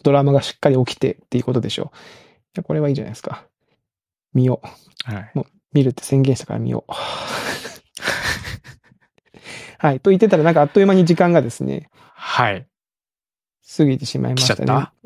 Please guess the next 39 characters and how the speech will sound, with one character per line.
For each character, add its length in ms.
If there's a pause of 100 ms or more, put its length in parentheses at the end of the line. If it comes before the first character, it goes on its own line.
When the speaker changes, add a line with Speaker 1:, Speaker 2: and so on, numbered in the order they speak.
Speaker 2:
た？ 60
Speaker 1:
は 200
い。 60
も 140
と 100
も 140
と 100
予 100
定 260
し 80
て 120
た、 260 (380)
あ 120
れ 140
が、 220
お 100
題 180
が 80
一 140
つ 80
入 140
り 80
ま 100
せ 120
ん 40
で 80
し 60
た 100
ね、 100
こ 120
れ 80
は 100
ね。 400 (500)
Speaker 2:
ま 180
あ 20
ま 140
あ 20
ま 140
あ。 100